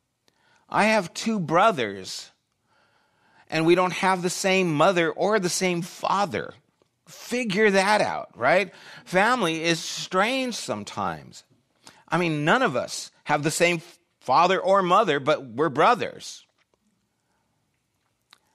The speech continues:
Together, we are a diverse group of people, and that's beautiful, because together we see something that is important that we want to make a reality.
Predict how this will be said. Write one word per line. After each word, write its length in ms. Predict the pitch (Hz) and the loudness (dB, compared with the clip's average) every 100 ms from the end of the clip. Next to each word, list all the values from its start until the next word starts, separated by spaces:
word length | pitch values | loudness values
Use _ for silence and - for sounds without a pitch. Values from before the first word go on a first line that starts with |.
| _ _ _ _ _ _ _ - | _ _ _ _ _ _ _ -12
Together, 600 | 135 110 185 214 156 147 | -8 2 4 4 4 2
we 240 | 143 160 | 0 0
are 380 | 127 156 139 131 - - _ _ _ _ _ _ _ | 2 2 2 0 -6 -20 _ _ _ _ _ _ _
a 100 | - | -12
diverse 600 | 127 143 120 190 185 - - | -4 -4 0 0 0 -6 -10
group 280 | 147 156 | -4 -4
of 120 | 123 - | -6 -6
people, 580 | 151 156 156 - - _ _ _ _ _ _ _ _ _ _ | -4 -4 -6 -18 -20 _ _ _ _ _ _ _ _ _ _
and 80 | - | -10
that's 180 | 147 - | -10 -10
beautiful, 680 | 123 165 208 185 - - _ _ _ _ _ _ _ _ _ | -4 -2 0 -2 -4 -20 _ _ _ _ _ _ _ _ _
because 320 | 131 156 147 | -6 -2 -2
together 600 | - 135 117 196 185 147 | -4 -2 2 4 4 0
we 180 | 131 156 | 0 -2
see 1040 | 139 - - - 220 170 120 120 117 - _ _ _ _ _ _ _ | -2 -6 -4 -4 -2 0 0 -2 -4 -10 _ _ _ _ _ _ _
something 560 | - 190 196 - 156 143 | -4 0 0 0 -2 2
that 160 | 131 131 | 2 2
is 140 | 127 | -2
important 680 | 131 123 - 185 170 123 110 | -6 -6 0 0 0 -6 -4
that 160 | 123 | -4
we 140 | 143 139 | -2 -2
want 360 | 131 143 139 | 0 0 0
to 420 | - - 131 117 82 | -4 -4 -2 -4 -6
make 320 | 131 131 - | -2 -2 -2
a 140 | 85 127 | -6 -4
reality. 760 | 120 120 113 120 107 90 | -2 0 0 -2 -4 -8